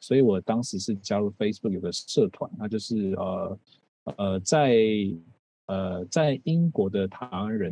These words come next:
的一个社团。那我就是从这里面发现，就是有一群蛮可爱，就是他是在伦敦，那他是一群就是跟，呃，生物医学相关的硕士生或博士生，他们自己组了一个就是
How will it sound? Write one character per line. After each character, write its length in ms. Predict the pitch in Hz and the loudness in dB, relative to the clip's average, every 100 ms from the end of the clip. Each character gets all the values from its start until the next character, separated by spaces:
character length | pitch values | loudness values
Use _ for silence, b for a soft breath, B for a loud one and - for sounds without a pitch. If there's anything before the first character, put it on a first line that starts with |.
| 92 | -4
的 80 | 95 | -4
一 60 | |
个 100 | 95 | -4
社 260 | - - - - | 0 0 0 -4
团。 180 | - - - _ _ - | -14 -14 -18 _ _ -2
那 120 | 160 | 2
我 100 | 117 | 2
就 120 | 104 | 2
是 160 | 135 139 | 2 0
从 180 | - 104 | -2 -2
这 140 | 127 | 0
里 60 | 104 | 0
面 160 | 107 | -2
发 180 | 107 110 | -2 -6
现， 300 | 101 110 107 | -4 -4 -4
就 100 | 101 | -6
是 220 | 98 - | -10 -6
有 100 | 87 | -4
一 60 | 107 | -4
群 260 | - 104 87 | -6 -6 -4
蛮 260 | 92 113 127 | -2 -4 -4
可 180 | 98 | -4
爱， 80 | 95 | -4
就 100 | 101 | -4
是 120 | 104 | -8
他 240 | 104 113 107 | -8 -6 -4
是 120 | 113 98 | -6 -6
在 180 | - 107 | -4 -2
伦 240 | 95 90 | -2 -2
敦， 320 | 95 107 104 - | 0 2 2 -2
那 300 | - 101 101 98 | -6 -4 -4 -4
他 100 | 107 | -4
是 220 | 117 107 | -2 -2
一 40 | |
群 300 | 101 - 87 | -2 -4 -4
就 120 | 87 | -6
是 120 | 98 95 | -8 -6
跟， 300 | - 98 101 - _ _ - | -2 0 -2 -4 _ _ -6
呃， 260 | 92 90 | -4 -2
生 380 | - - - 120 | -6 -8 0 2
物 160 | 123 117 | 2 2
医 140 | 117 | 0
学 260 | 120 95 90 | -2 -4 -4
相 400 | - 98 98 101 | -2 -2 0 0
关 200 | 98 98 | 0 0
的 160 | 90 | -2
硕 260 | - - 113 | -4 -4 -4
士 160 | - 101 | -4 -6
生 240 | - 98 | -4 -2
或 80 | 101 | -4
博 180 | - 92 | -4 -8
士 160 | - | -6
生， 320 | 92 - 85 92 _ _ _ _ _ | -6 -4 -6 -8 _ _ _ _ _
他 100 | 139 | 0
们 220 | 123 104 | 0 0
自 100 | 110 | -2
己 280 | 123 101 95 | -4 -4 -4
组 220 | 95 92 | -6 -4
了 100 | 87 | -2
一 140 | 92 98 | -2 -2
个 260 | 101 87 | -2 -2
就 140 | - | -6
是 120 | 98 | -12